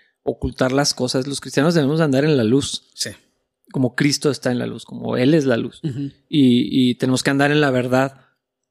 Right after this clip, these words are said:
Speaker 1: y en la libertad.
Speaker 2: Ujú.
Speaker 1: O sea, todo eso es algo que, que, que tenemos ahora como, como cristianos. Pero cuando, cuando ponemos esas cargas innecesarias,
Speaker 2: Ujú.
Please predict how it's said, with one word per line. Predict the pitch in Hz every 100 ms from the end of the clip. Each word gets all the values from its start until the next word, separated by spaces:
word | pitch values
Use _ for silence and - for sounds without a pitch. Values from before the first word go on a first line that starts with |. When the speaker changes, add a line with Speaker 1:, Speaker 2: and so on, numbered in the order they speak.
| _ -
Speaker 1:
y | 139 143
en | 135
la | 127
libertad. | 117 110 - 117 110 _ _ _ _
Speaker 2:
Ujú. | 151 123 117 -
Speaker 1:
O |
sea, | 135
todo | - 165 175
eso | 170 156
es | 170
algo | 147 143 143
que, | 151
que, | - 123
que | -
tenemos | 120 123 123 139
ahora | 123 135
como, | 135 131
como | 127 120
cristianos. | - 123 151 151 151 127 - _ _ _ _ _ _ -
Pero | 143 139 139 143 143 156 160 - _ _ _ _ _
cuando, | 143 135 135 -
cuando | 151 143 131
ponemos | 135 131 143 156
esas | 160 175 -
cargas | - _ 170 175 196 214 208 - - - _ _
innecesarias, | 147 139 123 - 123 - 165 247 240 - -
Speaker 2:
Ujú. | 143 127